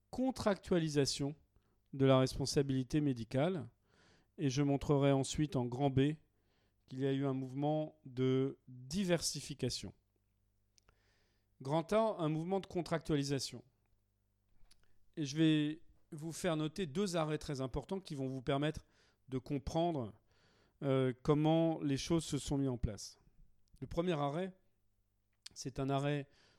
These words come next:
du dix-huit juin mille neuf cent trente-cinq de la Cour de cassation, Chambre des requêtes.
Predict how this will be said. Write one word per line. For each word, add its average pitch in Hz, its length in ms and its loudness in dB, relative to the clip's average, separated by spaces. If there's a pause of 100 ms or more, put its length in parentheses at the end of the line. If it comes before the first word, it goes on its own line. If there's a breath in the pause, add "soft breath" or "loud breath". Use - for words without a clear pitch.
(140 soft breath)
du 131 160 -12
dix-huit 143 400 -4
juin 143 440 0 (300)
mille 135 140 -4
neuf 127 160 -2
cent 120 320 -8 (260)
trente-cinq 165 880 -2 (1800)
de 135 520 -2
la 127 100 -12
Cour 143 160 -8
de 127 80 -2
cassation, 143 480 -6
Chambre 135 240 -8
des 127 80 -6
requêtes. 135 480 -6